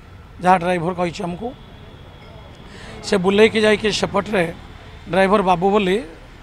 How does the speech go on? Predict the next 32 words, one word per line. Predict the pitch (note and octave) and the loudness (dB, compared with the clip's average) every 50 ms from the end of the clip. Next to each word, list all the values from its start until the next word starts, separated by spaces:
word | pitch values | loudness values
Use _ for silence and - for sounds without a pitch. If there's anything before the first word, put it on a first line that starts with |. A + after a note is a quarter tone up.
| - - - - - - - | -20 -20 -20 -20 -20 -18 -12
ସେ | - - G3+ | -8 -6 -4
ବୁଲେଇକି | E3 E3+ F#3 F#3 G#3 G#3 G3+ | -2 -2 0 2 2 2 4
ଯାଇ | G3+ G3+ | 2 2
ସେପଟରେ | G3 - - E3+ E3 F#3+ F#3 G3+ | 2 0 -2 -2 -2 -2 0 0
ବି | G3 G3 | 0 0
ଦେଖିଛି, | F#3 F#3 - - G3+ E3+ G3 F3+ F3+ A3+ - - - - - - - G#3 | -2 -4 -4 -4 -2 0 0 0 0 -2 -8 -14 -20 -20 -20 -16 -6 -4
ଦୁଇ | E3+ F#3 | -4 0
ତିନି | - G#3+ G#3 G#3+ | 2 2 2 2
ମିନିଟ୍ | G#3+ G#3+ G#3+ G3 | 2 0 0 0
ସେ | - - A3 | 0 0 0
ଭାସୁଥିବାର | F#3 D#3+ F3+ E3+ - G3 F#3 F3+ G3+ G#3 F3 | 2 2 2 0 -2 -6 -4 -4 -2 -2 -2
ସେ | - - | -4 -4
ଦେଖିଛି। | F#3+ F3 - - F3+ F3 E3+ G#3+ C4 - - - - - - - - - - - - - - | -6 -6 -8 -8 -8 -6 -4 -4 -6 -6 -10 -18 -20 -20 -20 -20 -20 -20 -20 -20 -20 -12 -6
ଏଇଆ | A3 F3+ F#3+ | 0 2 4
ହେଉଛି | F#3 G3+ F#3 | 4 4 2
ଜିନିଷ। | F#3+ G3 F#3 - A#3+ | 0 -2 -2 -2 -2
ଆମେ | B3+ G3 F#3+ G3+ | -2 -2 -2 -6
ଖୋଜାଖୋଜି | E3 - - E3 E3 F#3+ D#3+ E3 F#3 G3 | -6 -8 -6 -4 -4 -4 -4 -4 -4 -4
କରୁଛୁ। | E3+ G3 F3+ F3 F3+ - G#3 | -2 -2 -2 -4 -4 -2 -2
ଆମେ | A3 G3 F3+ F#3+ F#3+ F#3 F#3 F#3 - - - - - - - - - - | -2 0 0 -2 -4 -4 -6 -8 -12 -18 -20 -20 -20 -20 -20 -20 -12 -6
immediately, | F3+ F#3 G3+ G3 G#3 G3 F3+ G#3 | -2 0 2 2 2 2 2 0
ମୁଁ | G3+ F#3+ G3 | 0 0 0
ଯେତେବେଳେ | F#3+ A3 A3 E3+ | -2 -2 -4 -4
ଖବର | - F3 E3+ F3 F#3+ | -4 -2 0 0 0
ପାଇଲି, | F3 F#3 G#3 G3+ G3 F#3+ E3+ D#3+ F#3+ A3+ - - - - - - - - - - - - - - - | 2 2 2 2 2 2 0 -2 -4 -10 -16 -20 -20 -20 -20 -20 -20 -20 -20 -20 -20 -20 -20 -8 -4
ଚାଉଳିଆଗଞ୍ଜ | F3 F3 F#3 G3+ G#3 G3+ G3+ G3+ G3 | -2 0 2 2 2 2 0 0 2
ଆଇଏସ୍ସି | G3 F3+ F3+ F#3+ F3+ - - G3 | 2 2 2 0 -2 -2 -4 -2
ଯିଏ | F3+ F#3 F#3+ | -2 -2 -2
ଅଛନ୍ତି, | F3+ - - G3 F#3 F#3 | -2 -2 -4 -4 -2 -2
ମୋ | F#3 F3+ | -2 -4
ସାଙ୍ଗ | E3 - F3+ F3+ E3+ F3+ | -4 -4 -4 -2 -2 -2
ଅଛନ୍ତି, | F#3 E3 - F3 F#3+ F3+ F3+ F3 D#3+ | -2 -2 -2 -4 -4 -4 -4 -4 -4